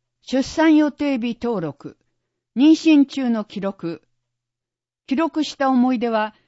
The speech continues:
妊娠子育てカレンダー、妊娠中の体重管理で閲覧できます。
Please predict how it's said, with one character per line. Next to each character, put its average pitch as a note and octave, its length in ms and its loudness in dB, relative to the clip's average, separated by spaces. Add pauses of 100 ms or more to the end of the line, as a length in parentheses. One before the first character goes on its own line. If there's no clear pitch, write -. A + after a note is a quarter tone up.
(120)
妊 D4 200 4
娠 C#4+ 360 0
子 A3 120 -10
育 B3+ 320 -4
て A#3 140 -10
カ G#3+ 140 -10
レ G#3 120 -6
ン F3 120 -4
ダ B2 260 -10 (500)
ー、 B3+ 40 -2
妊 D#4+ 400 2
娠 - 20 0
中 C#4 240 -4
の B3 160 -2
体 C#4 280 -6
重 C#4+ 220 -4
管 B3+ 260 -6
理 F3+ 120 -8
で C#3+ 140 -10
閲 D#3+ 200 -14
覧 E3 220 -4
で D3 100 -8
き - 160 -10
ま C3+ 140 -6
す。 - 260 -20